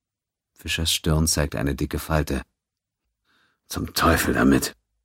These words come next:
„Schlechtes Timing“, sagte Race.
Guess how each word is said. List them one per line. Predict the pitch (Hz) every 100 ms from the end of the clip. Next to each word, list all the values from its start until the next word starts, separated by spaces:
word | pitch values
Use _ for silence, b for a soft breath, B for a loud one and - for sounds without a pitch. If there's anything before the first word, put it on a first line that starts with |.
| _ _ _ _ _ _ _ _ _
„Schlechtes | - 80 76 78
Timing“, | - 90 76 69 - _ _ _ _ -
sagte | - - -
Race. | 65 - -